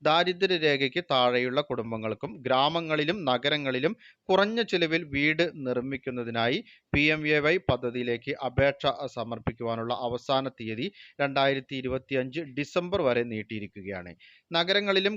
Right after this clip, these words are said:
ഗ്രാമങ്ങളിലുമുള്ള ഗുണഭോക്താക്കൾക്ക് ഈ ഒരു അവസരം പ്രയോജനപ്പെടുത്താൻ സാധിക്കും. ഇതിനോടകം അപേക്ഷിച്ചിട്ടുണ്ടെങ്കിൽ അതിൻ്റെ ഇപ്പോഴത്തെ അവസ്ഥ നിങ്ങൾക്ക്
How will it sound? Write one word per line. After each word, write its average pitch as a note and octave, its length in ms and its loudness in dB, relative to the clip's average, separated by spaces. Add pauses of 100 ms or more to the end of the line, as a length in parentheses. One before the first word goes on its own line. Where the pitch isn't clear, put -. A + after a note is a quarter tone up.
ഗ്രാമങ്ങളിലുമുള്ള D#3 840 2 (160)
ഗുണഭോക്താക്കൾക്ക് A#2+ 840 -2
ഈ C3+ 140 -4
ഒരു A#2+ 140 -2
അവസരം A#2+ 420 -8
പ്രയോജനപ്പെടുത്താൻ G#2+ 760 -6 (120)
സാധിക്കും. G#2+ 360 -6 (440)
ഇതിനോടകം F#3+ 500 4 (140)
അപേക്ഷിച്ചിട്ടുണ്ടെങ്കിൽ C3+ 920 -4 (100)
അതിൻ്റെ B2 300 -4 (120)
ഇപ്പോഴത്തെ B2 440 -2 (140)
അവസ്ഥ B2+ 400 -4
നിങ്ങൾക്ക് A#2 340 -8